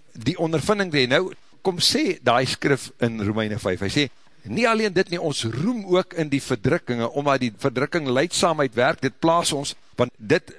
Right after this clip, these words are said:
sê vir my, is ek onder die heerlikheid? Het ek myself gestel onder God se droom?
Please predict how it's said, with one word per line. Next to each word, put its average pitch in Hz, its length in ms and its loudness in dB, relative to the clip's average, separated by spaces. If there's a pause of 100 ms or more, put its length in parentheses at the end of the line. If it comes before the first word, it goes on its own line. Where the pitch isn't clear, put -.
(140)
sê 175 220 2
vir 139 160 -8
my, 113 120 0 (440)
is - 180 2 (100)
ek - 320 -2
onder 170 320 0
die 127 200 -2
heerlikheid? 110 440 -2 (200)
Het 160 200 2
ek 147 80 -6
myself 202 480 2
gestel 165 480 2 (120)
onder 151 200 0
God - 240 -4
se 147 160 0
droom? 107 280 -4